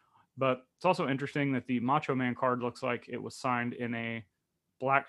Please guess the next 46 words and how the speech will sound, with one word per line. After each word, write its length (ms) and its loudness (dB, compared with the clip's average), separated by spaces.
Sharpie, 420 2
sort 240 0
of, 180 -4
and 360 0
the 240 0
Undertaker 480 0
card 420 4
looks 240 -4
like 180 2
it 100 -6
was 340 -6
signed 280 2
in 80 0
a 80 -2
gold 320 -2
paint 260 -4
pen. 240 -8
The 160 -6
Undertaker 580 2
signed 360 0
his 340 -2
kind 240 -2
of 80 -8
vertically. 640 0
I 80 2
think 280 2
it 60 2
was 120 -2
a 40 2
little 100 0
bit 140 0
smarter 420 0
placement. 560 -4
Looks 140 -2
like 140 2
Macho 300 0
Man 180 0
just 160 -8
kinda, 260 -2
you 140 -4
know, 260 -6
signed 300 -2
his 140 -4
across 380 -2
the 80 -20
side 460 0